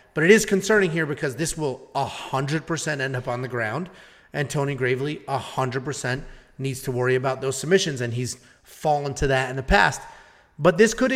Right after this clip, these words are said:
look exactly like Tony's last fight, where he just blew through Simon Oliveira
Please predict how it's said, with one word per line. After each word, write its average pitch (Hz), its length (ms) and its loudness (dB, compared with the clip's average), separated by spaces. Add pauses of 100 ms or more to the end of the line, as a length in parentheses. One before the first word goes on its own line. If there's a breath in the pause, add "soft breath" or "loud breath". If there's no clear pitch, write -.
look 226 320 0
exactly 170 720 2
like 175 220 0
Tony's 170 320 -4
last 143 360 -4
fight, 175 240 -2
where 131 120 -6
he 156 120 -4
just 185 300 -6
blew 151 400 4
through 165 300 4
Simon 131 320 -4
Oliveira 127 420 -2